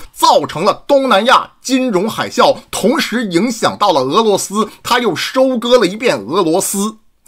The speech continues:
以及通过科索沃战争打击了欧元的地位。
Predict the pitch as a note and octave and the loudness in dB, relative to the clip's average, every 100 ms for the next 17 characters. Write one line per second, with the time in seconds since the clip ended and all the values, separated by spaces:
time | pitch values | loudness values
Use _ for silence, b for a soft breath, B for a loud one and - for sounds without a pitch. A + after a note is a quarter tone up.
0 | B B D#3+ E3 C3 D#3 A#3+ - - - | B B -6 -6 -4 -2 0 -2 -6 -2
1 | C#4 C#4 B3 - - B3+ C#4 - C#3 D3 | 0 2 2 0 -2 0 0 0 -2 0
2 | F#3+ A3 C#3+ G3 G3+ - - C3+ G#2+ - | 2 2 2 2 0 -4 -4 -2 -2 -4
3 | G#3+ A3 - A#3+ B3 A#3 D3+ F3+ G#3 C4+ | 2 2 4 4 4 4 2 2 -2 -4
4 | F#3+ C#3+ | -2 -2